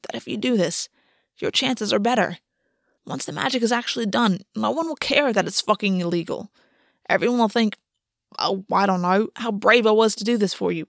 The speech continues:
to put my life on the line like this, that you must be worth fighting for, that you did this for me,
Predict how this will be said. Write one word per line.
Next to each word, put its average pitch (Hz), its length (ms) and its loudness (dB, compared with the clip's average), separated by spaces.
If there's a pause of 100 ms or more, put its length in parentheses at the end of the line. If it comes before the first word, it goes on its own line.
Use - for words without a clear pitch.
(160)
to 202 100 -2
put - 180 0
my 220 140 4
life 233 300 4
on 247 120 -2
the 254 80 0
line 233 260 4
like 185 160 2
this, - 260 -4 (300)
that - 120 -2
you 226 80 4
must 240 280 2
be 269 100 0
worth 247 300 0
fighting 240 380 0
for, 190 280 -2 (280)
that - 120 -2
you 262 100 0
did 240 140 0
this 247 160 4
for 247 100 -6
me, 247 320 0